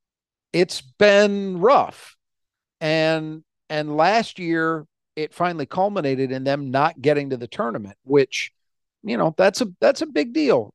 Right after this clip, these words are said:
Even at a place like Ohio State that basketball was kind of a, a pleasant diversion,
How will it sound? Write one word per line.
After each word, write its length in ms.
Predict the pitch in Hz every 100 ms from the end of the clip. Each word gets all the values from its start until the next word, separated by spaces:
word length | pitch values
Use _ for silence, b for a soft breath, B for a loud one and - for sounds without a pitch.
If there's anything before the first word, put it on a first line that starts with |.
| -
Even 260 | 190 240
at 80 | 240
a 60 | 208
place 320 | 202 190 -
like 100 | 175
Ohio 320 | 151 170 160
State 340 | - 180 170 -
that 160 | 131 - b b b _
basketball 560 | 165 165 - 165 156 156
was 120 | 147
kind 260 | - 160 156
of 100 | 143
a, 160 | 139
a 120 | 139 131
pleasant 440 | - 165 143 135
diversion, 720 | 127 110 139 185 170 117 101